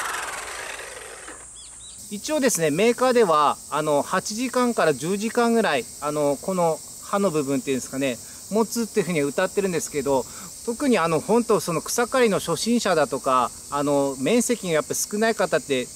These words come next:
年中でもそこまでこう大きく刈らないので、もしかしたらね、これ一枚でも間に合うんじゃないのかなっていうふうに思いますので、そういった意味でもお勧めします。で、今回なんでこれをこう紹介しようかというふうに思ったんですけど、自分がですね、初心者の頃、本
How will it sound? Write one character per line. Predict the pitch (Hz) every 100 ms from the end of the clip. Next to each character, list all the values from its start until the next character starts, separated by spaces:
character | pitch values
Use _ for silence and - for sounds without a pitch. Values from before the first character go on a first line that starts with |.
| - - 127
年 | 180 240 226
中 | 240 233
で | 226
も | 190
そ | 175
こ | 165 262
ま | 269
で | 226
こ | - 180 165
う | 226
大 |
き | -
く | - -
刈 | 175
ら | 190
な | 208
い |
の | 165
で、 | 135 127 - - - 208
も | 294
し | -
か | 349
し | -
た |
ら | 165
ね、 | 147 131
こ | - 233
れ | 226
一 | - -
枚 | 294 320
で | 196
も | 165
間 | 139 151
に | 226
合 | 330
う | 359
ん |
じ | 294
ゃ |
な | 180
い | 170
の | 160
か | 160
な | 151
っ |
て | 147
い |
う | 143
ふ |
う |
に | 156
思 | 139 143
い | 143
ま | 143
す | -
の | 123
で、 | 127
そ | 123 262
う | 285
い |
っ |
た | -
意 | 269
味 | 269
で | 240
も | 175
お |
勧 | 151 170
め | 147
し | 143
ま | 139
す。 | - - - - - - -
で、 | 156
今 | - 233 240
回 | 180 156
な | 127 131
ん | 226
で | 294
こ | - 311
れ | 233
を | 202
こ | 202
う | 185
紹 | - 196
介 | 190 185 170
し | -
よ | 185
う | 170
か | 170
と | 165
い |
う |
ふ | 151
う |
に | 151
思 | 143
っ | 151
た | 147
ん |
で | 135
す | -
け | 127
ど、 | 123
自 | 110 147 165
分 | 254 269
が | 254
で | 220
す | -
ね、 | 135
初 | 120 156
心 | 151 262 269
者 | 240
の | 180
頃、 | 147 135 127
本 | - - 294